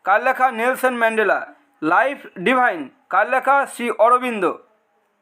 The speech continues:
এ ব্রিফ হিস্ট্রি অফ টাইম কার লেখা? স্টিফেন হকিন। মাই লাইফ কার লেখা? বিল ক্লিন্টন। স্পিড পোস্ট কার লেখা? শোভা দে।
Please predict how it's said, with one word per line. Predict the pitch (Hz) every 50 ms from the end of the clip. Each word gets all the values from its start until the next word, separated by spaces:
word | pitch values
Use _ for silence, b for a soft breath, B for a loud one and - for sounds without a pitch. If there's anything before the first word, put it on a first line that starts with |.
| _ _ _ _ _ _ _ _ _ _ _ _ _ _ -
এ | 202 208 208
ব্রিফ | 175 180 - 285 294 254 - - _ -
হিস্ট্রি | 170 202 254 254 262 - 269 269 262
অফ | 262 254 254 247 247 - - _ _ _ -
টাইম | 214 220 247 254 233 190 147 110 - _ _ _ -
কার | - 190 208 226
লেখা? | 240 254 247 247 254 269 277 254 - - _ _ _ _ _ _ _ _ _ _ - - 220
স্টিফেন | 214 - - 254 226 254 262 247
হকিন। | 220 180 208 226 226 - 233 190 151 123 - _ _ _ _ _ _ -
মাই | 175 175 196 220 247
লাইফ | 247 262 262 262 240 190 - - _ _ - - -
কার | - 185 208 220
লেখা? | 240 254 247 190 240 262 269 247 - - _ _ _ -
বিল | 160 147 208 240 254 240
ক্লিন্টন। | - 254 262 262 233 - 247 208 175 135 120 - _ _ _ _ _ _ _ _ _ _ _ _ _ - - 208 208
স্পিড | 208 - 233 277 277 277
পোস্ট | 285 277 254 214 180 - - - -
কার | - 202 220 240
লেখা? | 254 254 247 262 254
শোভা | 254 - 240 233 226 233 240
দে। | 220 220 180